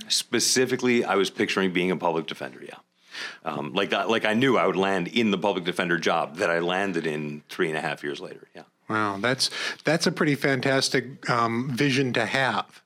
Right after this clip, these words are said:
Speaker 1: Yeah.
Speaker 2: Do
Speaker 1: Oh,
Speaker 2: you
Speaker 1: it was beautiful, yeah.
Speaker 2: It really was. So was, was it mostly, um, so what, so what made you leave? I, I think you touched on this again, but if you could expand a little bit on what made you leave the public defender's office?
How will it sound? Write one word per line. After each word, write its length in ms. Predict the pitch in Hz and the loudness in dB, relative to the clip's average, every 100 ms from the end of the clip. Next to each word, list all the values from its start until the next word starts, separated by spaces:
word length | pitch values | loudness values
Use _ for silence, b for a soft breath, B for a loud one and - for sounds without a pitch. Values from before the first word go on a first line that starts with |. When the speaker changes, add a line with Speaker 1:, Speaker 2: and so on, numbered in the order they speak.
| - | -6
Speaker 1:
Yeah. 300 | 110 131 - - _ - 131 | 0 0 0 -4 _ -8 0
Speaker 2:
Do 100 | 147 | 2
Speaker 1:
Oh, 40 | |
Speaker 2:
you 60 | 185 | 4
Speaker 1:
it 40 | |
was 120 | 170 | 2
beautiful, 380 | 165 123 101 78 | 2 4 4 0
yeah. 140 | 90 98 - | -2 -4 -2
Speaker 2:
It 100 | 151 | 0
really 300 | 135 156 156 | 4 4 4
was. 160 | 151 | 4
So 200 | - 170 | 4 4
was, 460 | 156 165 165 151 165 | 6 4 4 0 2
was 220 | 156 156 | 2 2
it 80 | 165 | 2
mostly, 680 | 139 165 196 175 147 143 131 _ _ _ _ _ _ | 4 4 4 4 2 0 -6 _ _ _ _ _ _
um, 500 | 135 123 120 120 123 123 _ _ _ - | -2 0 2 0 -4 -12 _ _ _ -10
so 200 | - - | 0 4
what, 200 | 147 175 160 - | 4 2 -2 -4
so 180 | - 160 | 0 4
what 200 | 143 175 | 4 4
made 240 | 170 170 | 2 4
you 80 | 160 | 2
leave? 240 | 139 151 151 | 4 4 4
I, 180 | 135 | 2
I 20 | 147 | 2
think 160 | 202 | 2
you 80 | 180 | 2
touched 260 | - 135 - | 2 2 2
on 60 | |
this 80 | 120 | 2
again, 140 | 117 117 | 2 2
but 140 | 117 | 4
if 120 | 110 | 4
you 60 | 127 | 2
could 200 | 120 117 B B | 2 0 B B
expand 360 | 120 - 147 135 | -4 0 0 2
a 20 | |
little 120 | 131 | 2
bit 120 | 127 117 | 2 2
on 180 | 117 | 2
what 280 | 113 123 120 | 2 2 0
made 420 | 165 120 120 123 113 | -6 0 2 2 2
you 200 | 117 113 | 2 4
leave 460 | 110 117 120 110 | 2 2 2 0
the 60 | 110 | -2
public 280 | - 113 110 | 0 0 0
defender's 400 | 120 117 113 110 | 0 0 0 2
office? 460 | 123 123 151 - | 0 0 -2 -2